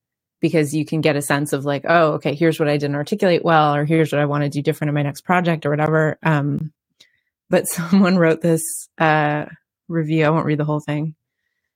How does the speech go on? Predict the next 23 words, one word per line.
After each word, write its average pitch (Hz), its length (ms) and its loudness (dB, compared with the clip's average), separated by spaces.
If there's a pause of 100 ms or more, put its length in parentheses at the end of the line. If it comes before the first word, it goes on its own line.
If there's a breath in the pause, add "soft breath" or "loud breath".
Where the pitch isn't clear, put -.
(120)
but 190 160 0
she, - 400 -2 (260)
she 175 260 0
misunderstands 165 1200 0
the, 147 680 -4 (540)
the 156 120 -2
whole 180 180 2
point 165 240 -2
of - 20 -4
the 143 80 -4
book 135 340 -6 (200)
in 196 100 6
a 185 60 6
way 170 180 4
that 156 140 0
makes 151 280 -2
me 156 120 0
think 147 240 -4
she - 180 -6
didn't 147 220 0
actually 151 280 -4
read 147 240 -2
it. - 220 -6